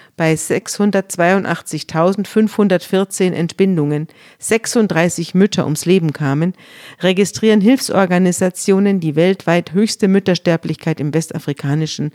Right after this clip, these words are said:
Sierra Leone. Eine von acht Frauen überlebt dort die Geburt nicht. Sie gehen an Infektionen zugrunde,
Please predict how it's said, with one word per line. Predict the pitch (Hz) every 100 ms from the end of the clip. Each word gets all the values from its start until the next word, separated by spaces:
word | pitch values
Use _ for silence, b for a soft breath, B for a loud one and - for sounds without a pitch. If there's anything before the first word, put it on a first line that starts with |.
| b -
Sierra | - 143 147 156 139
Leone. | 143 143 147 151 131 - b b b b b
Eine | 175 214 233 247
von | 240 220
acht | - 196 -
Frauen | - 180 180 143
überlebt | 160 156 151 214 -
dort | 165 165
die | 160
Geburt | 165 143 156 - -
nicht. | 170 - - - _ b b b b -
Sie | 185
gehen | 147 226 247
an | - 196
Infektionen | 208 - 170 - - 214 240 240
zugrunde, | - 208 202 202 202